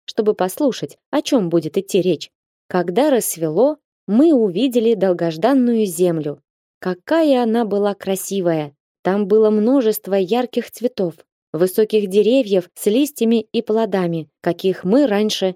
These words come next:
не видели. На берегу стояли медного цвета люди, глазеющие на испанские корабли.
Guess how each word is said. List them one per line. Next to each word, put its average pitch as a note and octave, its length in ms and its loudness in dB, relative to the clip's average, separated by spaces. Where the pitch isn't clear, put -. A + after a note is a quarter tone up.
не G3 220 0
видели. E3+ 500 -4
На G#3+ 140 2
берегу A#3+ 420 0
стояли B3 640 2
медного A3 540 2
цвета B3 420 0
люди, A#3+ 500 0
глазеющие F3 840 0
на F3+ 200 0
испанские G3 600 -2
корабли. F3 540 -2